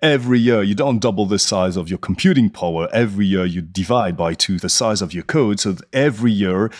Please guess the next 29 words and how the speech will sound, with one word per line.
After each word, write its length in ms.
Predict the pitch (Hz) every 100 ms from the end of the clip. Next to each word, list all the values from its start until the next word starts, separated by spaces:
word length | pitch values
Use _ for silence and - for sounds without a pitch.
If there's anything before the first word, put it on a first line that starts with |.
| - _
you 220 | 101 107
are 240 | - 95 104
able 300 | 95 92 95
to 160 | -
run 220 | 95 85 98
your 140 | 110
code 360 | - 85 87 90
on 260 | 85 85 - - -
lighter 480 | 95 92 113 - 101
and 160 | 92 85
lighter 300 | 95 110 98
machine, 400 | 85 - 113 104
which 200 | 92 98
means 140 | 87 -
older 320 | 120 110 98
and 100 | 90 -
o-, 160 | 101 -
older 340 | 117 101 90
and 140 | 82 80
older 260 | 104 95
machine, 540 | 85 80 - 110 113 95
which 200 | 87 -
means 300 | 90 85 - -
saving, 520 | - 90 87 87 85 _ -
you 60 |
know, 180 | 87 76 - -
potentially, 720 | - - 107 - 85 82 - _ _ _ _ -
um, 440 | 80 80 - - - _ 95
millions, 720 | 92 101 92 87 80 -